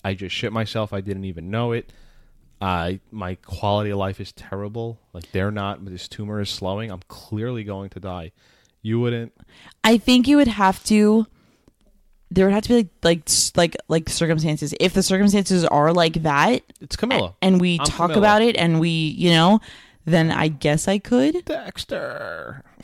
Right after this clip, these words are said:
Speaker 2: Then I guess.
Speaker 1: Well, I, I, I, I'm saying this to say, like, now we'll have it on audio. If I have, like, I give so much credit to these people who fight these things.
Speaker 2: Yeah.
Speaker 1: Because I, if I,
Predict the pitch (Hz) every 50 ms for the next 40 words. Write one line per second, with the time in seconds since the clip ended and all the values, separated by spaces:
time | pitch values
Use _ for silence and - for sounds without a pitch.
0 | - - 165 165 185 180 175 170 170 151 165 151 147 165 196 233 277 302 - -
1 | - - - 233 - - _ _ 127 - 113 110 113 117 - 98 110 110 113 113
2 | 82 95 110 113 - - _ - 113 123 135 131 139 143 151 147 - 147 139 131
3 | 135 - - 123 120 127 131 131 120 107 104 104 101 107 98 101 104 101 95 110
4 | 104 98 107 107 104 107 101 101 101 76 92 95 95 104 113 120 139 - _ -
5 | - 165 - - - _ _ _ _ _ 156 139 - 127 123 147 175 175 180 180
6 | _ 131 135 - 120 131 143 175 180 - - 143 135 135 131 - - - 120 117
7 | 117 - 110 104 - - - 110 104 113 107 107 104 - - - 95 90 98 -
8 | 110 107 - - 131 131 143 175 165 165 156 147 143 139 143 143 - _ _ _
9 | _ - 135 147 135 127 - - _ - 113 113 113 120 123 143 175 208 220 -
10 | _ _ _ _ _ _ _ _ _ _ _ _ _ _ - _ _ - 127 -
11 | 113 131 170 202 196